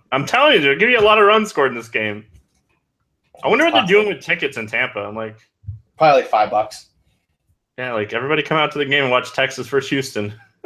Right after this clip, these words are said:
Speaker 1: If I live closer, I'd go.
Speaker 2: Yeah, I was gonna say, like, that's probably, like, the best baseball they're gonna see all year.
Speaker 1: Yeah. I don't know. Chris, watching Chris Sale pitch in that game, he was on fire. Um, no interest in Shields.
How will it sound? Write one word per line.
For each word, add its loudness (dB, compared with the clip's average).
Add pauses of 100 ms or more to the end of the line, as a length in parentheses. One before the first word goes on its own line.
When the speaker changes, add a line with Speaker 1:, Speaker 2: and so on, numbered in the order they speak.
(200)
Speaker 1:
If -10
I 4
live 4
closer, 2
I'd 0
go. -6 (500)
Speaker 2:
Yeah, -4
I -2
was -6
gonna -6
say, 0
like, -4
that's -6
probably, 6
like, 2
the -12
best -2
baseball -6
they're -6
gonna -10
see -10
all -4
year. -8 (580)
Speaker 1:
Yeah. -12 (680)
I 0
don't 2
know. 2
Chris, -2
watching 0
Chris -6
Sale 0
pitch -8
in -10
that -8
game, -10
he -14
was -18
on -20
fire. -6 (1400)
Um, 4 (380)
no 2
interest -4
in -8
Shields. 0